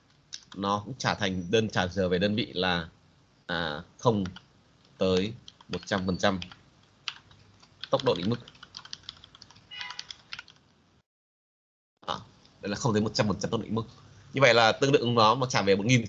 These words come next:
xung thì tương ứng với cả tốc độ định mức của bạn là một nghìn năm trăm vòng phút, và trả về là, ờ, năm mươi xung chẳng hạn thì tương ứng với tốc độ là năm vòng phút. Tôi, tôi nói ví dụ thế,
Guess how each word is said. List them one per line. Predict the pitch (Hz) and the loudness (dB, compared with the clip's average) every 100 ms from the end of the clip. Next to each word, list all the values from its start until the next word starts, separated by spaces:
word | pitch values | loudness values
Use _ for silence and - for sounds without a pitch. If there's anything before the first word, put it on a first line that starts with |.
| - | 2
xung | 156 120 | 2 2
thì | 120 | -2
tương | 110 117 | -2 -2
ứng | 104 | 0
với | 131 | -2
cả | - | -2
tốc | 123 | 0
độ | |
định | - 76 | 0 0
mức | 135 | 0
của | 90 | 2
bạn | 82 | 2
là | 95 | 2
một | |
nghìn | 95 | 0
năm | 101 | 0
trăm | 110 | 2
vòng | 98 | 2
phút, | 147 151 - - - - | 2 0 -2 -10 -12 -2
và | 104 | 0
trả | - 98 | 2 2
về | 92 104 95 | 4 6 6
là, | 92 92 92 90 - _ _ _ _ | 4 2 2 -2 -14 _ _ _ _
ờ, | 85 90 87 82 58 58 - 76 | -6 -2 0 -2 -6 -10 -14 -4
năm | 139 143 | 2 4
mươi | 139 | 6
xung | 160 147 | 4 0
chẳng | 92 | -2
hạn | 101 - - | -2 -4 -10
thì | 95 | -10
tương | 104 | -6
ứng | 101 98 | -6 -6
với | |
tốc | 120 | -4
độ | 123 78 | -2 -2
là | 90 90 | 0 -2
năm | 85 110 110 | 0 -2 -2
vòng | 95 | -2
phút. | 120 165 - - | -2 -2 -4 -12
Tôi, | 90 | -8
tôi | 92 104 | -4 2
nói | 104 | 2
ví | 120 | 2
dụ | 127 | 2
thế, | 104 101 | 2 2